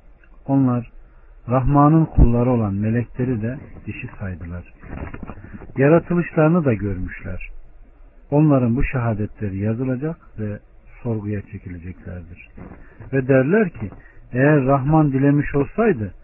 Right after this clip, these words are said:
biz onlara ibadet etmezdik. Onların bu konuda bir bilgileri yok. Onlar yalnız yalan söyleyip dururlar. Rabbimiz Subhanahu ve Teala burada da müşriklerin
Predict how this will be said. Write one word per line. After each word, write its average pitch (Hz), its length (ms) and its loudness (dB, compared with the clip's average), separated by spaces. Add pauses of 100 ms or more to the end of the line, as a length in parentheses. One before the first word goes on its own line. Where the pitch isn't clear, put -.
(440)
biz 156 140 4
onlara 120 380 2
ibadet 123 640 -4
etmezdik. 107 600 -6 (800)
Onların 131 520 4
bu 143 80 4
konuda 110 440 0
bir 113 200 -2
bilgileri 95 500 2
yok. 131 220 -2 (480)
Onlar 113 320 -2
yalnız 104 480 -4
yalan 110 320 -2 (100)
söyleyip 95 320 -10 (520)
dururlar. 87 520 -12 (1700)
Rabbimiz 160 440 4
Subhanahu 127 560 6
ve 104 60 -4
Teala 104 540 -8
burada 110 360 -4
da 139 160 -10 (600)
müşriklerin 120 720 -8